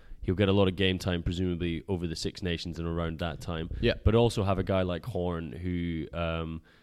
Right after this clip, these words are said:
Speaker 1: lots of reports in the press that he's one of the guys that drives the standards through that whole
Speaker 2: Yeah,
Speaker 1: Glasgow
Speaker 2: definitely.
Speaker 1: setup. So really, really good role models for a guy like Adam Hastings coming through. Um, speaking of great role models, Rui Jackson, how good?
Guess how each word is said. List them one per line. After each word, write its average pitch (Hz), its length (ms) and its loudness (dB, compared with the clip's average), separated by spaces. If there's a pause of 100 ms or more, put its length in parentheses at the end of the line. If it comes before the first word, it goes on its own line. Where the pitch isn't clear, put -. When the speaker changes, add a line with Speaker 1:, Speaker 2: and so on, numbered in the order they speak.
(120)
Speaker 1:
lots 110 280 4
of 101 80 -4
reports 98 380 -2
in 90 60 -2
the 85 80 -2
press 90 260 0
that - 120 -12
he's 95 200 0
one 92 140 0
of 87 80 -2
the 82 40 -6
guys 85 360 -2
that 73 120 -12
drives 92 400 -2
the 82 80 -8
standards 85 640 -4
through 90 360 -2
that 87 160 -2
whole - 100 -2
Speaker 2:
Yeah, 87 160 0
Speaker 1:
Glasgow 85 240 -2 (100)
Speaker 2:
definitely. - 80 -2
Speaker 1:
setup. - 460 -4
So 85 180 0 (300)
really, 123 360 6
really 113 200 4
good 98 180 0
role 95 220 2
models 90 260 2
for 90 140 -4
a - 20 -6
guy 87 160 0
like 82 160 -4
Adam 85 160 0
Hastings 85 380 -2
coming 85 260 0
through. 87 480 -2 (500)
Um, 92 400 6
speaking 113 260 6
of 95 60 2
great 104 320 6
role 104 280 6
models, 107 420 6 (320)
Rui 143 180 6
Jackson, 131 520 4 (480)
how 190 160 4
good? 151 300 4